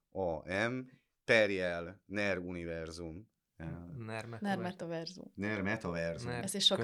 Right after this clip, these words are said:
Speaker 2: kötőjel
Speaker 3: megkérdezték, hogy mit
Speaker 2: metaverzum.
Speaker 3: jelent a
Speaker 1: Meta-,
Speaker 3: metaverzum.
Speaker 1: ner metaverzum. U R L alatt, ö, találjátok meg, vagy a Facebookunkon, vagy a Twitterünkön, vagy a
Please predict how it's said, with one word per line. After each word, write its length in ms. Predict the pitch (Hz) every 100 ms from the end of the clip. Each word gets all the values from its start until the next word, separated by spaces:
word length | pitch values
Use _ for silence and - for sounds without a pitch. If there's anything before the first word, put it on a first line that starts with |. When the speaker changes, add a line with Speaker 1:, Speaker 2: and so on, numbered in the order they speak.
| 185
Speaker 2:
kötőjel 80 | 185
Speaker 3:
megkérdezték, 460 | 190 185 190 190 180
hogy 100 | 180
mit 100 | 180
Speaker 2:
metaverzum. 260 | - 175
Speaker 3:
jelent 200 | 170 185
a 20 |
Speaker 1:
Meta-, 280 | 185 - -
Speaker 3:
metaverzum. 440 | 175 180 - - -
Speaker 1:
ner 240 | 98 90
metaverzum. 720 | 92 92 85 85 85 85 87 90 92 -
U 140 | 110
R 100 | 101
L 140 | 92 87
alatt, 520 | 90 87 - _ -
ö, 280 | 87 87 87 87
találjátok 960 | 101 92 85 85 82 82 85 - - -
meg, 460 | 90 87 80 90 - 98
vagy 200 | 92 87
a 180 | 82 82
Facebookunkon, 880 | - 113 104 92 85 87 80 85 82
vagy 120 | 78
a 40 |
Twitterünkön, 680 | 76 98 90 85 85 80 80
vagy 100 |
a 40 | 76